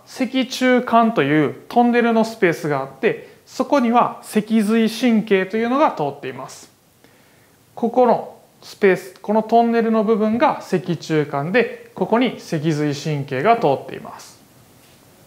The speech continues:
で、この脊髄神経はどんな役割をしているかっていうと、もうこうやって体を動かすっていうことに対して命令を与えるために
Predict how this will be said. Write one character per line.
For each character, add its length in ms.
で、 240
こ 100
の 60
脊 280
髄 180
神 240
経 100
は 100
ど 140
ん 40
な 80
役 220
割 140
を 60
し 80
て 80
い 40
る 60
か 120
っ 120
て 80
い 80
う 40
と、 260
も 320
う 40
こ 100
う 40
や 40
っ 40
て 60
体 340
を 160
動 120
か 120
す 140
っ 20
て 160
い 40
う 40
こ 100
と 120
に 100
対 220
し 100
て 340
命 240
令 120
を 120
与 220
え 40
る 80
た 140
め 120
に 240